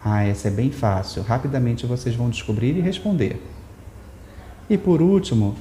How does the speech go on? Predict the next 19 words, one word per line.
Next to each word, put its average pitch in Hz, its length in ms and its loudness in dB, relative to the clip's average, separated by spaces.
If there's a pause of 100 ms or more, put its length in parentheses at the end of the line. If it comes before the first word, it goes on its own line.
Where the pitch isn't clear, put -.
(460)
para 294 240 2
Esmeralda, 123 760 4 (120)
o 247 80 0
que 214 300 4
é 202 80 6
uma 196 160 4
aventura 170 640 4
muito 160 280 2
divertida? 147 960 2 (720)
Ah, 110 300 0
está 117 200 -2
bem 135 200 0
lá 147 120 -2
no 143 120 -4
final 127 320 -2
do 131 80 -2
texto. 98 480 -2 (560)
Vejam, 117 400 6
gente, 113 500 2